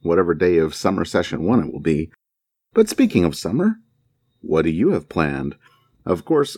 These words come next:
many of us are working on big E S R go-lives, so those will be at the top of our minds. But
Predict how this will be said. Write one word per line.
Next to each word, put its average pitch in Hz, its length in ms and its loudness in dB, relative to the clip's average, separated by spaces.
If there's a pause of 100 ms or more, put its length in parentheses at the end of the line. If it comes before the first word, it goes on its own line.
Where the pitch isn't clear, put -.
many 139 320 2
of 104 160 2
us 113 220 -2
are 113 100 0
working 104 380 0
on 98 420 2
big 98 260 2
E 113 240 0
S 120 220 0
R 123 180 4
go-lives, 92 840 2 (440)
so 85 520 2
those 120 240 0
will 110 60 0
be 101 100 2
at 85 100 2
the 80 60 -8
top 98 280 -2
of 78 140 -4
our 71 140 -6
minds. - 420 -8 (400)
But 190 300 2